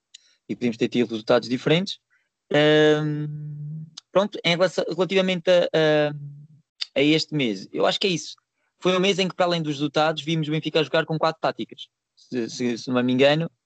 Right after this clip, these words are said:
eh, e com jogadores titulares muito diferentes. Claro, vamos dizer, a questão do, do covid, a questão de, de alguns congestionamentos pode ter piorado ou melhorado as coisas.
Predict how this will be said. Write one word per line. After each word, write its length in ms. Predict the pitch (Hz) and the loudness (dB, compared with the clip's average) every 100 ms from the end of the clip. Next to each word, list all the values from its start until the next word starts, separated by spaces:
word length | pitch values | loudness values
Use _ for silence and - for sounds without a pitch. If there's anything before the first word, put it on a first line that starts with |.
| _ _ _ - | _ _ _ 2
eh, 420 | 139 143 143 143 | 4 6 6 4
e 100 | - | 2
com 400 | 147 156 156 160 | 0 0 2 2
jogadores 420 | 151 156 156 165 156 | 0 2 2 0 -2
titulares 480 | 160 170 170 151 - | -4 0 2 0 -6
muito 160 | 175 165 | -6 -4
diferentes. 480 | 160 151 185 - - _ | -2 0 0 -4 -20 _
Claro, 200 | 117 104 | 0 0
vamos 180 | 117 120 | 0 -2
dizer, 380 | 127 113 110 101 | -4 -2 -2 -2
a 40 | |
questão 220 | - - | -4 -4
do, 340 | 110 110 110 113 | -2 0 -2 -2
do 120 | 117 | -2
covid, 720 | - 117 110 147 147 117 107 - _ _ _ | 2 2 2 4 4 2 -4 -4 _ _ _
a 80 | 120 | -6
questão 340 | - 123 117 | 0 0 2
de, 340 | 113 113 107 104 - - | 2 2 2 -2 -10 -14
de 100 | - | -6
alguns 160 | 117 117 | -6 -2
congestionamentos 640 | 123 117 - 123 127 147 | -4 -2 -2 0 0 -2
pode 220 | - 143 - | 0 -2 2
ter 200 | 139 135 | 2 2
piorado 460 | 139 127 131 143 | 2 4 4 2
ou 40 | 131 | 0
melhorado 300 | 131 135 127 | 2 2 0
as 100 | 123 | -2
coisas. 360 | 120 101 98 | -2 -2 -6